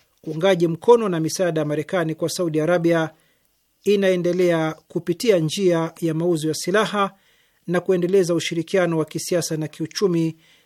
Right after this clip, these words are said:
na utawala wa Riyadh unaoua watoto na wanawake wa Yemen. Gazeti la The Guardian limeandika, kinyume na madai yake ya kukomesha operesheni na mashambulizi ya kijeshi huko Yemen, serikali ya Biden haijafanya hivyo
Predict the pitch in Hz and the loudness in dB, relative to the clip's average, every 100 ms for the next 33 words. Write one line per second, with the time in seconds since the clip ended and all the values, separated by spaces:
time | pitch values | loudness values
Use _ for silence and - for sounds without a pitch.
0 | _ 175 165 165 175 - 180 175 165 160 | _ -4 -4 -4 -8 -2 2 2 2 2
1 | 170 214 202 175 - _ _ - 202 196 | 4 6 4 0 -8 _ _ 2 4 6
2 | 202 220 247 196 170 160 208 180 180 165 | 6 8 8 6 4 0 -2 -2 0 0
3 | 160 160 160 - 160 156 156 151 - _ | 0 0 -2 -2 -2 0 0 -4 -10 _
4 | _ _ - - _ _ - 214 302 294 | _ _ -20 -20 _ _ 2 4 4 2
5 | 214 190 170 185 185 160 196 220 175 165 | 2 2 2 2 2 2 2 2 0 0
6 | 160 185 240 180 170 - _ _ _ - | 0 -2 -2 -2 -2 -6 _ _ _ -4
7 | 226 233 311 269 269 269 190 180 180 175 | 0 2 4 4 2 0 -2 0 4 6
8 | 208 202 208 185 170 165 175 185 180 170 | 4 4 2 0 0 -4 -2 -2 -2 -4
9 | 160 160 156 - 226 202 175 160 160 170 | -2 -2 -2 2 2 2 0 -2 -4 -6
10 | 156 160 190 165 151 - 165 175 - 165 | -4 -2 -2 0 -2 -2 -2 0 0 -4
11 | 180 180 196 185 170 165 _ _ _ _ | -2 4 4 4 0 -4 _ _ _ _
12 | - 175 165 - 175 156 143 170 220 202 | -8 -4 -2 0 0 0 -2 0 2 2
13 | 196 160 208 202 202 190 180 - 160 147 | 2 0 2 2 2 -2 -2 -4 -4 -6